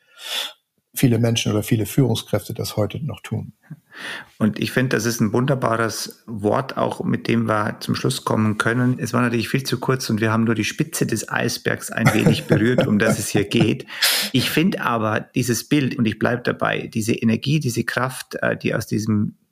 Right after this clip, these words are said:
Speaker 2: geliebten Leben kommen kann, die bringt selbst so einen Eisberg zum Schmelzen und auch wenn,
Speaker 1: <laughs>
Speaker 2: auch wenn es jetzt wieder ein anderes Bild mit sich bringt, aber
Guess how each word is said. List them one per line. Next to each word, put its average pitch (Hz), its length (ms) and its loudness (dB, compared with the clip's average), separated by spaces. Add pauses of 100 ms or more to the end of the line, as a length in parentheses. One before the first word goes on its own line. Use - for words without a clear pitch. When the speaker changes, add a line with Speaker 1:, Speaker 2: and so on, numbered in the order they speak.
Speaker 2:
geliebten 123 640 0
Leben 117 580 0
kommen 123 360 0
kann, 113 280 -2 (560)
die - 80 2
bringt 127 280 0
selbst 120 240 -2
so - 80 -4
einen 123 100 2
Eisberg - 480 -2
zum - 140 -4
Schmelzen 104 520 -2
und 104 320 -2
auch 107 120 -6
wenn, 107 100 0
Speaker 1:
<laughs> 139 480 4
Speaker 2:
auch - 140 -6
wenn 113 100 4
es 101 80 0
jetzt 104 160 -2
wieder 104 140 2
ein 107 40 2
anderes 107 300 0
Bild 104 260 0
mit - 220 -4
sich - 180 -8
bringt, 123 320 -2
aber 113 140 0